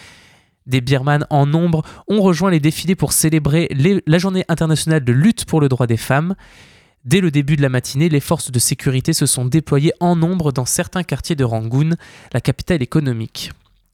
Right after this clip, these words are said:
Ils utilisent des grenades assourdissantes pour empêcher les manifestants de se rassembler,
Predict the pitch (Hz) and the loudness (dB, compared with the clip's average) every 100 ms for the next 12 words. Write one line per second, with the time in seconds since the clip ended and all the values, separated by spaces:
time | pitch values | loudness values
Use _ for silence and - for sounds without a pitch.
0 | - 123 123 - 135 135 127 131 123 131 | -4 -2 -2 0 0 0 2 0 0 2
1 | 139 - 180 - 175 160 160 165 160 147 | 0 0 0 0 0 0 0 0 0 -2
2 | - 202 - 185 - 190 151 151 143 147 | 0 -2 0 0 2 0 2 0 0 -2
3 | - 160 131 - 127 175 - 143 131 165 | 0 0 0 0 0 0 0 0 2 0